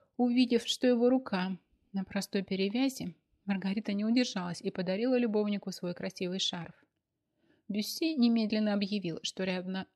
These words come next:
одного этого стоило получить ранение от подлеца Дюгаста. Разве мог так поступить Генрих Наварский?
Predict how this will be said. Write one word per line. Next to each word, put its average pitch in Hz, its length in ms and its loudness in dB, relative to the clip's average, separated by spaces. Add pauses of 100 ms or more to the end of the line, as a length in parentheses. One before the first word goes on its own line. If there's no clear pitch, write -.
(100)
одного 190 500 -2
этого 208 340 -2
стоило 196 340 -2
получить 180 440 -4
ранение 175 400 -4
от - 80 -14
подлеца 170 440 -6
Дюгаста. 180 560 -8 (920)
Разве 233 340 0
мог 277 200 6
так - 160 0
поступить 196 420 -2
Генрих 190 460 0
Наварский? 175 640 -10